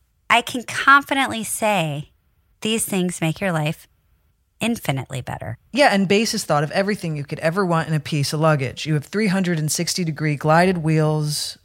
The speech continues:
Speaker 2: cushioned handle, built-in weight indicator, washable bags for your dirty clothes, and all the interior pockets you need to keep organized.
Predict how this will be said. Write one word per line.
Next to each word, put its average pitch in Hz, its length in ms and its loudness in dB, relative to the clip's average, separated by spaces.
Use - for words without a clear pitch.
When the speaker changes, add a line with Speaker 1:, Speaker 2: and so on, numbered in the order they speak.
Speaker 2:
cushioned 196 380 2
handle, 160 460 2
built-in 175 580 2
weight 156 300 0
indicator, 143 480 2
washable 147 440 2
bags 135 380 2
for - 100 -12
your 143 60 -6
dirty 143 240 0
clothes, 131 360 0
and 190 300 4
all 156 180 6
the 147 120 2
interior 135 460 0
pockets 165 460 0
you 156 60 0
need 139 220 0
to - 60 -14
keep - 360 -6
organized. 104 680 -6